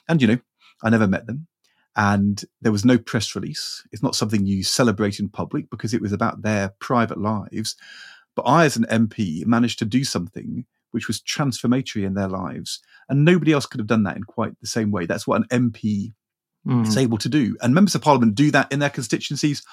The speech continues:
Speaker 1: all the time without any publicity. And if you want to have the chance to transform people's lives on the national stage as a chancellor, but also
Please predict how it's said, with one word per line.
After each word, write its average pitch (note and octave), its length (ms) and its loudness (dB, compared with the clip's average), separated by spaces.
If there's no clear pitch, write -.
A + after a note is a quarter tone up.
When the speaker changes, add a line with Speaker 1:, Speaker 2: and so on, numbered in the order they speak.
Speaker 1:
all E3 200 4
the - 80 2
time G2 400 -2
without A2+ 300 0
any E3+ 160 0
publicity. G#2+ 560 -4
And C3 100 0
if A#2+ 140 -4
you G3 260 2
want D#3 300 -4
to - 100 -10
have G#2+ 240 -4
the G#2+ 80 -8
chance G2+ 460 -4
to - 100 -20
transform B2 480 0
people's A2+ 300 -4
lives A2+ 460 2
on C3+ 120 4
the C3 80 4
national D#3+ 400 0
stage A#2+ 420 2
as A2 140 -6
a A#2+ 40 -2
chancellor, G#2 680 -4
but C3+ 120 0
also A2+ 560 -2